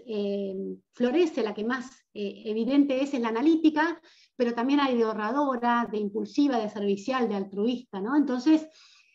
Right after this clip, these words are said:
es muy importante esto porque quizá justamente una de las, por ejemplo, para, para compartirles un poco más en profundidad en, de, de, de la analítica, la analítica tiene mucha fortaleza, que es justamente como el dinero es igual a responsabilidad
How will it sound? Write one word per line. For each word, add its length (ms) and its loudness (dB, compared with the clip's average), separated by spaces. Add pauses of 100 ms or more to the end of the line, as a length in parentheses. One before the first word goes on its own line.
(120)
es 100 0
muy 140 8
importante 400 4
esto 200 -2
porque 500 -2 (120)
quizá 580 0 (260)
justamente 1000 2
una 220 0
de 60 0
las, 100 -4
por 140 -6
ejemplo, 380 -2
para, 360 -10
para 180 -8
compartirles 500 -6
un 80 -4
poco 180 -4
más 140 -4
en 100 -2
profundidad 480 -4
en, 220 -4
de, 360 -6
de, 420 -10
de 160 -6
la 80 -8
analítica, 760 2 (300)
la 120 2
analítica 520 4 (380)
tiene 260 0
mucha 360 4
fortaleza, 580 -2
que 60 -8
es 60 -10
justamente 840 -2
como 180 0
el 80 2
dinero 220 4
es 100 0
igual 180 2
a 60 0
responsabilidad 1080 0